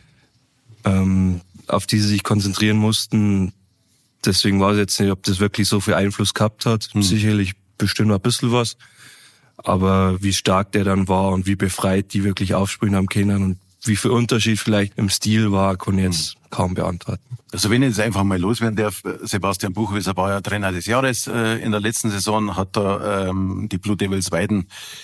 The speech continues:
Speaker 2: durch wahnsinnige Täler geführt und, äh, zu einer erfolgreichen Saison, ist mit ihnen vorher aufgestiegen, hat dann,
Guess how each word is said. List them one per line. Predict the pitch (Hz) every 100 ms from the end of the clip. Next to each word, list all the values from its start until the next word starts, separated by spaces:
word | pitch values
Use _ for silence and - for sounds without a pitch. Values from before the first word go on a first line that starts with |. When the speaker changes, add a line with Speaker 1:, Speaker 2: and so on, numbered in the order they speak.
| - -
Speaker 2:
durch | 117 95 - - - _ _ - -
wahnsinnige | 87 107 156 127 127 107 110
Täler | - 110 135 139 120
geführt | 117 107 - 120 147 147
und, | 127 113 104
äh, | 117 110
zu | -
einer | 101 95
erfolgreichen | 104 - 110 117 101 95
Saison, | 90 92 98 117 135
ist | - 120 113
mit | 110
ihnen | 107 98
vorher | 90 120 107 90
aufgestiegen, | 113 - 110 - 123 117 104
hat | 98
dann, | 107 101